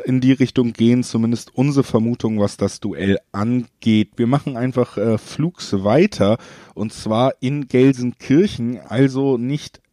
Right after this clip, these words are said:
allzu weit entfernt von den Gladbachern, zumindest noch im selben Bundesland. Allerdings da doch eine ganz andere Stimmung, selbst wenn die Gladbacher ein paar Dämpfer erhalten haben. Die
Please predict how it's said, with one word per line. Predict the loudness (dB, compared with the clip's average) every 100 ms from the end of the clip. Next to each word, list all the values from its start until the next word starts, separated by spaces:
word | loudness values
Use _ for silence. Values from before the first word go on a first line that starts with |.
| -4
allzu | 2 2 2 -2
weit | 0 0
entfernt | -6 -6 -8 -6
von | -8
den | -6
Gladbachern, | -4 -4 -6 -8
zumindest | -8 -8 -8 -8 -8
noch | -8
im | -10 -12 -6
selben | 0 2 2 -2
Bundesland. | -4 0 0 2 2 2 -2 -14 -20 -10
Allerdings | 2 2 4 0 0
da | 2 4
doch | 2 -2
eine | -4
ganz | -2 -2 -2
andere | -6 -6 -8
Stimmung, | -6 -6 -4 -4 -2
selbst | 0 -2 -2
wenn | -2 0
die | 0
Gladbacher | 0 0 -4 -4
ein | -4
paar | -2 -2
Dämpfer | -2 -4 -4
erhalten | -4 -4 -2
haben. | -2 -2 -6 -18 -20 -20 -4
Die | 2 2